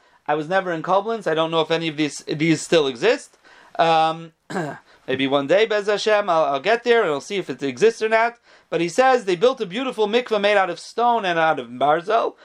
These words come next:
out of iron. Chutz mi arba shlivas tachtainim, except for the bottom four, um, steps, so to speak. Asher oimdis alei ma'isha, that a woman stands on them if the water is a certain height or something, he writes.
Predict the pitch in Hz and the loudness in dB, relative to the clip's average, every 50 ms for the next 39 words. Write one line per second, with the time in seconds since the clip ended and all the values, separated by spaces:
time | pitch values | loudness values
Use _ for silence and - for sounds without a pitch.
0 | - _ - 147 135 139 165 165 160 170 180 220 254 285 294 277 _ _ _ _ | -14 _ -2 0 0 0 2 2 2 2 2 0 -2 -2 -4 -8 _ _ _ _
1 | - - - - 349 370 359 - 247 247 254 247 240 247 277 277 269 262 - - | -18 -4 0 0 0 0 0 -4 -4 0 2 4 4 4 2 0 -4 -8 -10 -10
2 | 226 254 262 226 240 233 - 196 175 - - 175 170 180 208 214 202 - - 254 | -10 -8 -6 -6 -6 -4 -4 -4 -4 -4 -2 -2 -2 -2 -4 -6 -10 -4 0 0
3 | 262 262 262 - 220 180 180 156 143 156 190 214 233 233 220 185 165 _ - 233 | 0 0 0 0 -2 0 -2 0 0 2 2 2 2 0 -2 -6 -12 _ -4 0
4 | 247 226 214 202 185 175 165 160 - _ _ _ _ _ _ - 147 143 143 139 | 2 2 4 4 2 0 -2 -4 -6 _ _ _ _ _ _ -4 -2 0 2 4
5 | 135 135 131 131 127 127 123 120 120 123 - - - - - 190 190 214 - - | 4 4 2 0 -2 -6 -8 -8 -8 -8 -6 -6 -2 2 4 4 4 2 0 -6
6 | - 220 214 208 208 - - - 254 269 302 294 - - _ - - - - - | -6 -4 -4 -4 -4 -8 -10 -8 -4 -4 -4 -4 -6 -10 _ -20 -20 -6 -2 0
7 | 190 170 190 196 - - 277 311 302 285 240 - 240 226 220 233 240 233 220 202 | 0 2 2 2 2 2 2 0 -2 -6 -2 0 0 2 2 2 0 0 -2 -2
8 | 202 185 233 220 - 226 202 196 185 175 175 226 254 247 247 226 - - 226 233 | -6 -8 -8 -10 -8 -6 -4 -2 -2 -2 -2 -2 -2 -2 -4 -4 0 2 2 2
9 | 233 226 196 208 208 202 214 220 214 208 202 196 - - 226 214 214 - - 185 | 2 2 0 -2 -2 0 0 0 0 -2 -4 -6 -6 -2 -2 -2 -2 -4 -6 -6
10 | 170 170 190 202 196 190 180 160 160 156 - - 165 - - 127 127 156 185 220 | -2 2 2 2 2 2 -2 -6 -8 -10 -8 -8 -8 -8 -6 -4 -2 0 0 0
11 | 220 220 214 220 208 208 208 208 220 208 208 208 196 185 202 233 - - - | 0 -2 -2 -4 -4 -6 -6 -6 -6 -6 -2 0 2 2 2 2 0 -4 -14